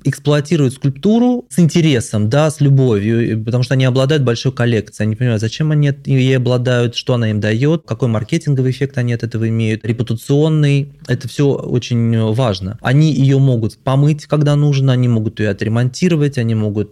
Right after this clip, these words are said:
э, сделать все, что нужно, потому что это их собственность. Они понимают, что они обладают произведением искусства и заботятся о нем.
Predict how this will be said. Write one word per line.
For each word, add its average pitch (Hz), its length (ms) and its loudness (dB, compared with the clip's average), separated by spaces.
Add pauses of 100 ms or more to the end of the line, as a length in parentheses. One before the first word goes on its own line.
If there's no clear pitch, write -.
(160)
э, 104 280 0
сделать 110 400 0
все, 139 160 0
что 117 240 -2
нужно, 180 400 2
потому 120 360 -2
что 127 200 -4
это - 260 -4
их 135 240 -2
собственность. 101 580 -8
Они 113 140 -4
понимают, 135 380 -2
что 110 280 -4
они 120 280 -2
обладают 120 760 -2
произведением 113 720 -2
искусства 175 640 -4
и 147 100 0
заботятся 117 560 -2
о 104 60 -2
нем. 101 260 -4